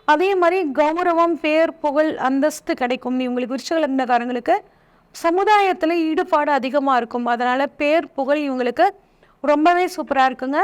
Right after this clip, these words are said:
இவங்களுக்கான வழிபாடு அப்படின்னா சிவ வழிபாடு, அது, அது மட்டும் இல்லாம வந்து பார்த்தா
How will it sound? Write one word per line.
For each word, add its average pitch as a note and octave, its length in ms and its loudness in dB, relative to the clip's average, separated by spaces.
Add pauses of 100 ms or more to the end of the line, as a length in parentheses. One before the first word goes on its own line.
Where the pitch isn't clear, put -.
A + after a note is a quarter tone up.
இவங்களுக்கான E4+ 840 0
வழிபாடு F4 680 2
அப்படின்னா C#4+ 480 -2 (360)
சிவ F4+ 380 2
வழிபாடு, D#4 760 2 (340)
அது, D4 320 0
அது C4+ 200 0
மட்டும் D#4+ 260 0
இல்லாம D4 300 0
வந்து C#4 180 -2 (100)
பார்த்தா C#4+ 420 -2